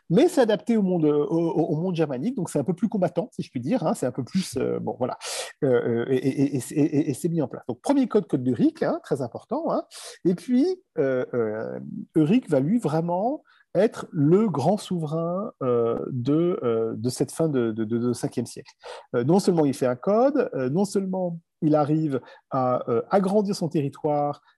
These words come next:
euh, en prenant Arles. Arles, c'est une ville impériale, hein, c'est une ville qui est extrêmement importante, hein.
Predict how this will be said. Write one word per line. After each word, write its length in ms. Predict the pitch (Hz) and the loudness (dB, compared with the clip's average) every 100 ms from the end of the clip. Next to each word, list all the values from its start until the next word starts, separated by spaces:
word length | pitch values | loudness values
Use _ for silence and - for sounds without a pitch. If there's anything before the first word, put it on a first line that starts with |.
| - | -4
euh, 200 | 120 113 - | 0 0 0
en 100 | 135 | -2
prenant 320 | - 127 127 | 0 0 2
Arles. 340 | 208 226 180 135 | 2 2 2 -2
Arles, 200 | 170 165 - | 2 2 2
c'est 140 | 123 | -6
une 80 | 127 | -4
ville 140 | 120 | -2
impériale, 440 | 123 120 127 254 160 | -2 -2 0 2 2
hein, 100 | 226 | 0
c'est 120 | - | -2
une 80 | 127 | -6
ville 80 | 127 | -4
qui 100 | 113 | -6
est 60 | |
extrêmement 280 | 110 - 117 | -8 -6 -6
importante, 500 | 117 117 - 277 - | -4 -6 -2 -2 2
hein. 160 | 185 | 0